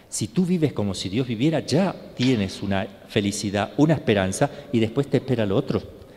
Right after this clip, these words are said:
Fíjese las razones por las cuales conviene creer en Dios, ¿verdad? No digo que esas son las razones que tenemos que usar nosotros, pero digo, al ateo le vienen mal los razonamientos, ¿verdad? Después,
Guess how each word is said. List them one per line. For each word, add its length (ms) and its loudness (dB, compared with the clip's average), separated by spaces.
Fíjese 320 8
las 140 10
razones 440 6
por 120 2
las 80 6
cuales 220 6
conviene 560 4
creer 260 4
en 100 6
Dios, 200 8
¿verdad? 340 4
No 160 4
digo 240 8
que 240 6
esas 220 0
son 120 0
las 120 2
razones 260 0
que 80 -2
tenemos 220 -4
que 60 2
usar 200 0
nosotros, 380 2
pero 160 8
digo, 360 6
al 160 4
ateo 300 8
le 100 8
vienen 540 0
mal 240 4
los 140 4
razonamientos, 1000 0
¿verdad? 300 -4
Después, 560 6